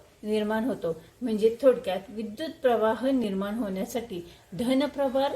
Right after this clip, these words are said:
आणि ऋण प्रभार ह्या दोन्ही घटकांची, दोन्ही कणांची आपल्याला आवश्यकता असते. हं? पुढे बघा, विद्युत स्थितिक विभव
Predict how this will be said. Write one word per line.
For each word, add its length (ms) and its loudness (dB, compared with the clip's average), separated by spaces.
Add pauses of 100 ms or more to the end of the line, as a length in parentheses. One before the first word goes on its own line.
(120)
आणि 220 -2
ऋण 280 2
प्रभार 520 0
ह्या 140 6
दोन्ही 600 0
घटकांची, 680 -2
दोन्ही 460 2
कणांची 580 -4
आपल्याला 380 0
आवश्यकता 600 -4 (720)
असते. 300 0
हं? 300 -4 (460)
पुढे 160 2
बघा, 220 4
विद्युत 400 -4
स्थितिक 400 -6
विभव 360 2